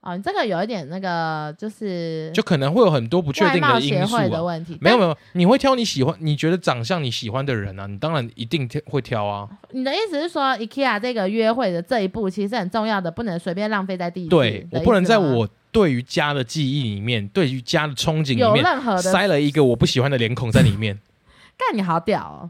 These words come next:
Speaker 2: 你哪有屌啊？
Speaker 1: 你说你，就是你没办法再接受，就是会有点像说，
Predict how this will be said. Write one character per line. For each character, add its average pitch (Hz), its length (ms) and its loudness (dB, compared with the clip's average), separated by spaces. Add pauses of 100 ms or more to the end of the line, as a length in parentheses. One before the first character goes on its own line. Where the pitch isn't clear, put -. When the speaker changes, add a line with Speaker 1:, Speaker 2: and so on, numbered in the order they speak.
(160)
Speaker 2:
你 170 160 -8
哪 127 140 2
有 160 80 4
屌 113 240 -2
啊？ - 140 -16 (280)
Speaker 1:
你 247 100 -12
说 466 140 0 (100)
你， 220 220 -4
就 381 140 -6
是 415 120 -4
你 240 120 -4
没 196 120 0
办 262 160 0
法 240 160 -2
再 214 140 -6
接 214 220 -4
受， 208 180 -4 (140)
就 370 200 -6
是 381 240 -8
会 349 160 -4
有 214 80 -4
点 202 140 -6
像 233 180 -6
说， 202 220 -4